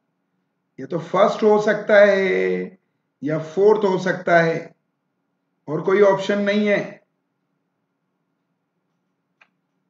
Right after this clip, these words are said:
यस, क्यों? Temperature अधूरा अधूरा है, Slide depend करता है इस पे,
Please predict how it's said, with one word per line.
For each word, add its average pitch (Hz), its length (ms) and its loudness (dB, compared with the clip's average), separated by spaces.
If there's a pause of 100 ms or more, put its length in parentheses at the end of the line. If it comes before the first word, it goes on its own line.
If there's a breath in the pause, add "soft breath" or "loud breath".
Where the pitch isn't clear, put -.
(1700)
यस, 185 420 2 (1400)
क्यों? 175 200 -2 (560)
Temperature 202 680 0 (180)
अधूरा 185 400 4
अधूरा 180 340 2
है, - 300 -4 (280)
Slide 220 520 2
depend 196 420 0
करता 156 240 -2
है 147 80 -2
इस 135 120 -8
पे, - 180 -20